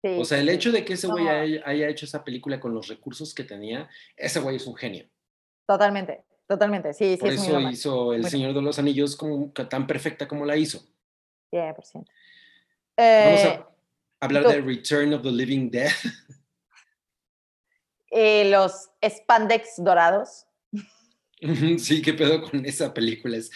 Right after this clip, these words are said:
Speaker 2: es una cosa muy particular.
Speaker 1: Es
Speaker 2: Yo,
Speaker 1: muy
Speaker 2: yo siempre
Speaker 1: divertida.
Speaker 2: Es muy divertida.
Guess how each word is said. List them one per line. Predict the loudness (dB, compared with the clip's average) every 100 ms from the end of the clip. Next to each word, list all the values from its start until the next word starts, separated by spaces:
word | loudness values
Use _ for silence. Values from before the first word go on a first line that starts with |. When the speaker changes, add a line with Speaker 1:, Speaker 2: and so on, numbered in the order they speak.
| -12
Speaker 2:
es | -6 0
una | 0
cosa | 2 2
muy | 4 4 2 -2 -4
particular. | -4 -4 -4 -4 -6 -12 -20 -20 _ _ _ _ _ _ _ _
Speaker 1:
Es | -2
Speaker 2:
Yo, | 4
Speaker 1:
muy | 6
Speaker 2:
yo |
siempre | 8 8 8
Speaker 1:
divertida. | 6 4 2 -6 -8
Speaker 2:
Es | -4
muy | -2 0
divertida. | -2 -2 -2 -4 -8